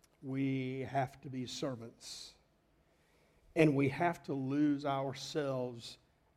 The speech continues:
outside of this safety zone. Band, you can come on up. How can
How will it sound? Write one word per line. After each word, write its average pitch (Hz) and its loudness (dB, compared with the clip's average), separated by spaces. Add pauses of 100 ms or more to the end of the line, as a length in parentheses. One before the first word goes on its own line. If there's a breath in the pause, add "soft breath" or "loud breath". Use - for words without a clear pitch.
(100)
outside 156 0
of 127 -6
this 135 -4
safety 131 -6
zone. 117 -12 (1080)
Band, 160 4
you 156 2
can 143 -8
come 135 -6
on 127 -4
up. 127 -8 (2250 soft breath)
How 226 10
can 165 6